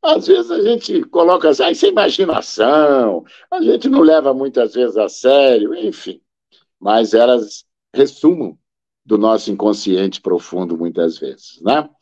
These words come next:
Ainda mais quando criança, podemos ter esses insights, essas reminiscências. Bom, então, agora passo a palavra à nossa irmã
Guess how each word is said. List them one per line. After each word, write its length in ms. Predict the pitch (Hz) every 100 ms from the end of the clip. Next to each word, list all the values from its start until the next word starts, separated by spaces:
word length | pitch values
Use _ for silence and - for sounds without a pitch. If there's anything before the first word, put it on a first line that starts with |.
| - - _ -
Ainda 220 | 240 254
mais 220 | 262 -
quando 420 | - 240 220 143 - _ _
criança, 760 | - 147 151 143 113 - - - _ _ _ _ _ _
podemos 520 | 101 101 110 117 107
ter 360 | - 104 101 101 _
esses 380 | 107 110 113 104
insights, 640 | 123 113 - 101 95 - - _
essas 360 | 117 117 - -
reminiscências. 880 | 151 160 151 147 - 87 73 - 101
Bom, 280 | 147 101 - _ _ _ _
então, 340 | - 302 370 _ _ _ _ _ _ _
agora 760 | 113 123 123 120 135 139 156 - _ _ _ _ _ _ -
passo 320 | 123 127 123
a 20 |
palavra 440 | 117 113 101 101 101
à 40 |
nossa 380 | 95 95 - 87
irmã 500 | 87 90 113 123